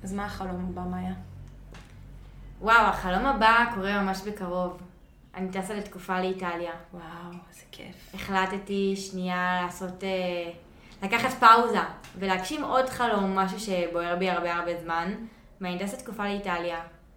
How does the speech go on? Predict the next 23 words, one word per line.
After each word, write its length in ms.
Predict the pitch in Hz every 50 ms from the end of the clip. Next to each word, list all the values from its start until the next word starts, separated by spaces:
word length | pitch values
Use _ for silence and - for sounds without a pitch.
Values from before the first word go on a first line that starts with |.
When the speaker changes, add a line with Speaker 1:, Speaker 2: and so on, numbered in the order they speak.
| - - - - - - 190
Speaker 2:
גם 220 | 185 185 190 196
לחקור 320 | 196 196 - - 190 180 185
את 80 | 185
העולם 260 | 196 185 180 180 185
הקולינרי, 600 | 190 190 190 190 185 185 185 180 170 170 170 175 175 185 196 190
וגם 300 | 185 185 185 - - 247
לחקור 340 | 247 - - 262 254 254
קצת 140 | 254 - 277 - -
את 40 | -
עצמי 380 | - - - 262 269 269 269 262 - - -
במצבים, 800 | 185 180 185 180 180 180 180 180 180 180 - 196 220 233 190 190 196
Speaker 1:
מדהים. 180 | 196 202 196
Speaker 2:
אה, 40 | 196
אחרים 380 | 190 190 196 185 190 190 190 185
בעולם. 400 | 190 190 185 180 180 170 165 165 165 170 180 - - - - - - - - - - - - - - - - - -
וזה 720 | 170 - 180 175 170 165 165 170 165 160 156 165 233 254 254
כרגע 340 | 285 285 277 285 277 277 277
החלום, 580 | 269 269 269 262 254 254 254 247 240 233 233 -
לחיות 420 | 196 190 - - 208 214 214 214 220
את 80 | 208
זה 80 | 190 185
שם, 220 | 185 - 190 180 175 175 - - -
פשוט. 420 | - 196 185 185 190 180 180 180